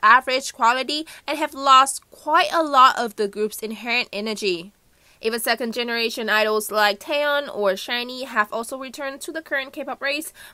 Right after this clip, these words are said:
but they still don't seem to bring the old feeling or outstanding breakthroughs. According to the post, Seventeen, N C T, or Mamamoo all have good achievements, but that's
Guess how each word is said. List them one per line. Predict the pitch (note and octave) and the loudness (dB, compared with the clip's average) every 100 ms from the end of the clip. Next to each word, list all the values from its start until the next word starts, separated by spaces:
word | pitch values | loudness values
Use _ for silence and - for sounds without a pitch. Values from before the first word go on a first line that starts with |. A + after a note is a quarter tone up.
| - | -2
but | E4+ G4 | 0 0
they | - F#4+ | -4 -6
still | F#4 - C#4+ C#4+ | -8 -4 -2 -2
don't | A3+ B3+ - | -4 -8 -8
seem | A#3 - B3 C4+ | -12 -12 -12 -14
to | C4+ | -14
bring | A#3 B3 | -12 -8
the | A3 G#3+ | -8 -6
old | G#3+ B3+ C#4+ | -4 -6 -8
feeling | - C#4 C#4+ D4+ D4+ | -12 -6 -4 -4 -8
or | C#4 C#4 - | -6 -2 0
outstanding | C#4+ - - B3 B3+ A#3+ | 0 -2 -10 -8 -8 -8
breakthroughs. | B3 - - G3+ F3+ G3+ - - - | -8 -8 -6 -4 -4 -8 -12 -20 -12
According | - C4+ - B3+ C4 C4+ | -10 -8 -6 -4 -2 -4
to | C4 A3+ | -10 -12
the | |
post, | A3+ C#4 B3+ - - | -6 -4 -4 -6 -12
Seventeen, | - E4+ F4+ F4+ F4 F4 - | -8 -8 -8 -6 -8 -8 -8
N | C4+ | -10
C | C#4 D#4 | -8 -10
T, | - - F#3+ | -10 -12 -10
or | - G#3+ F#3 | -6 -2 -2
Mamamoo | G3 B3 C#4+ D4 D#4 D#4+ D#4+ - | -2 -4 -2 -4 -4 -6 -8 -8
all | - E4 | -2 -2
have | E4 D#4+ D#4+ - | -2 -2 -4 -6
good | C4+ B3 | -10 -10
achievements, | - A#3 A#3 A3 A3 - _ | -10 -14 -10 -8 -8 -12 _
but | A3 G#3+ | -6 -6
that's | F#3 G3 G3+ - | -4 -4 -4 -8